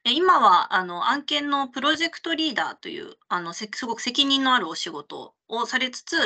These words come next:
えー、ご家庭では二児のパパということで、えー、本日はかなりシニアのコンサルタントの、えー、ワークライフバランスということでお話を伺いたいと思います。南雲さん、本日はよろしくお願いします。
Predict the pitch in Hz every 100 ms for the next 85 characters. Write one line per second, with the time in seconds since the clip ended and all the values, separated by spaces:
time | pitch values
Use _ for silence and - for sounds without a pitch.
0 | - 180 170 185 208 202 190 185 165 156
1 | 208 180 160 - - 196 196 156 151 160
2 | 170 170 165 151 - - - - 185 196
3 | 254 190 185 190 208 208 202 - _ _
4 | 269 214 180 - 294 247 175 165 - -
5 | 214 208 202 185 160 156 151 175 202 226
6 | - 185 180 175 202 196 208 208 233 202
7 | - 185 175 175 180 285 262 185 - 196
8 | 190 - 185 175 - 180 185 185 220 220
9 | 202 196 196 220 190 - 196 214 220 233
10 | 220 220 254 208 170 170 190 - 196 190
11 | 185 185 196 190 185 - -